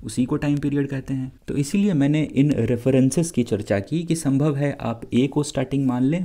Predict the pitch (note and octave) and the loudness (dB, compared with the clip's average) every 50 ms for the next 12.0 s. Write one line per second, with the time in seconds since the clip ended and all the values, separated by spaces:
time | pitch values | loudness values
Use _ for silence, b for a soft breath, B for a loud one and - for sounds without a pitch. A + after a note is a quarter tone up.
0 | C#3 A2 G#2+ A2+ A#2+ A#2+ - C3 C3 - - B2 - - C3+ C3 B2 A#2 A#2 B2 | -2 0 2 2 0 2 0 -2 0 0 -4 -6 -4 -2 -2 -2 0 0 0 0
1 | C3+ D#3 D#3+ D3 C#3+ - D#3 - - - B2+ B2+ - C3 A#2+ - - G#2+ A2 - | 0 0 -2 -4 -2 -4 -4 -4 -2 -2 -2 0 0 -4 -6 -4 -6 -8 -6 -4
2 | A2+ A2 G#2+ G#2 G2+ G#2 G#2 A2+ D3 F#3 - b b b - E3 B2 A2 A#2+ A#2 | -2 -2 -2 -2 -4 -4 -4 -4 -4 -6 -8 b b b -4 -2 0 0 0 0
3 | A2+ B2 D3+ E3 E3 - F#3 F3+ - - A#2 A#2 A#2 A2+ A2+ A2+ A2 A2 C3 - | 2 2 2 0 2 2 0 0 0 -2 -4 -4 -4 -4 -4 -2 -2 -2 -2 -2
4 | - - A#2 A#2+ - - - A2 G#2+ G#2+ A2 A2 A2 G#2 G#2 G2+ G2 - - C3+ | -2 -2 -2 -2 -2 -4 -4 -4 -4 -2 -2 -2 0 0 0 -2 -2 -2 -4 -4
5 | F3 F#3 B B B - B2 C3 C3+ - - - C3+ - - - - - F#3+ F#3 | -4 -4 B B B 2 2 4 4 2 0 -4 -6 -8 -8 -10 -4 -2 -2 -2
6 | F3 - B2+ C3 C#3 C3+ C3 B2 C3 - A#2+ A#2+ A2+ G#2+ A2+ B2+ B2 - A2 G2+ | 0 0 2 4 4 4 2 2 0 -2 0 2 2 4 4 2 2 0 -2 -4
7 | G#2 G2+ G2 G2 A2+ D3+ E3 E3 B2+ A#2 B2 A#2+ A#2 - A2+ A#2+ A#2+ A2+ - G#2+ | -4 -4 -4 -4 -4 -4 -4 -4 -4 -4 -4 -6 -6 -6 -6 -6 -6 -4 -2 -4
8 | G#2+ G#2 G2+ G2+ G#2 G#2 G#2+ - - F3+ F3 - - - - A#2+ B2 B2+ B2 A#2 | -2 -2 -4 -4 -6 -6 -8 -6 -8 -10 -8 -6 -8 -6 -4 -2 -2 -2 -2 -4
9 | - G#2+ A2+ A2 A2+ - A2+ G#2+ G#2 G#2 G2 G2+ A2+ D3+ E3+ E3+ B B B B | -4 -2 -2 -2 -2 -2 -2 -2 -2 -4 -4 -4 -4 -6 -8 -10 B B B B
10 | B - - - C#3+ D3+ D3 C3+ - A#2 A#2 B2 B2 A#2 G#2+ G#2+ B2+ C#3 - - | B -6 -2 0 0 0 0 0 0 2 2 4 4 2 2 2 0 -2 -2 -4
11 | - - C3+ D#3 E3 D#3+ - - - A2 G#2+ - - G#2+ G2+ G2+ G#2 - E3 E3 | 0 2 4 4 4 2 2 2 2 2 2 -2 -4 -2 -2 -2 -2 0 0 -2